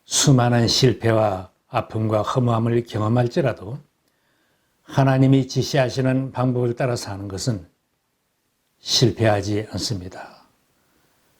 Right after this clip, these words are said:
사랑의 하나님은 우리들에게 실패하지 않고 사는 인생 성공의 공식을 일러주셨습니다. 인생의 참 성공의 길은 하나님의 아들을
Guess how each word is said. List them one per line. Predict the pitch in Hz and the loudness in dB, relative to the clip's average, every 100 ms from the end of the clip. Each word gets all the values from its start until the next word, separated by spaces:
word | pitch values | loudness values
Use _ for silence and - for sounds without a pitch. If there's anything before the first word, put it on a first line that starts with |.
| _ _ _ _ _ _ _ _ | _ _ _ _ _ _ _ _
사랑의 | - - 113 117 113 | -2 0 2 2 2
하나님은 | 107 110 110 117 143 - | 2 2 4 4 4 2
우리들에게 | 113 107 120 117 92 98 139 143 _ _ _ _ _ _ _ | 2 4 2 0 -2 -4 -6 -8 _ _ _ _ _ _ _
실패하지 | - - 127 98 123 120 120 | -4 2 2 4 2 4 2
않고 | 113 135 | 2 2
사는 | 120 113 104 110 87 - _ _ _ _ _ _ _ _ _ _ | 2 0 -2 -4 -6 -16 _ _ _ _ _ _ _ _ _ _
인생 | 147 120 117 - 117 117 135 | 2 4 6 4 2 0 -2
성공의 | - 123 117 110 117 | -4 0 2 2 2
공식을 | - 117 104 131 101 120 139 | 2 0 2 0 2 0 2
일러주셨습니다. | 123 104 101 104 - - 98 - 101 90 - - - _ _ _ _ _ _ _ _ _ _ _ _ _ _ _ _ - | 2 2 0 -2 -4 -4 -2 -2 -6 -8 -16 -20 -20 _ _ _ _ _ _ _ _ _ _ _ _ _ _ _ _ 4
인생의 | 127 120 127 131 127 | 6 6 4 2 0
참 | - 131 | 2 4
성공의 | 135 - 123 123 131 127 | 4 2 0 2 2 2
길은 | 120 90 123 - _ _ _ _ _ _ _ _ | -2 -4 -10 -12 _ _ _ _ _ _ _ _
하나님의 | - - 131 123 123 127 | -6 0 2 4 4 4
아들을 | 147 113 113 117 143 | 2 -2 -2 -2 -4